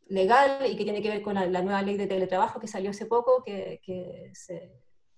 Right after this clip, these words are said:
salió apuradísima en, a, a finales de marzo, eh,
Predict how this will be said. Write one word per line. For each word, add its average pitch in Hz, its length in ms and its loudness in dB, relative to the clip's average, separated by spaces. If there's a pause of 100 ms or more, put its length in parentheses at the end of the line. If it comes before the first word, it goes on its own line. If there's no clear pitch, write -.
salió 196 500 -6
apuradísima 220 1000 0
en, 190 180 -4
a, 185 200 -8
a 185 80 -14
finales 190 260 -6
de 190 60 -4
marzo, 233 580 -4 (920)
eh, 175 440 -6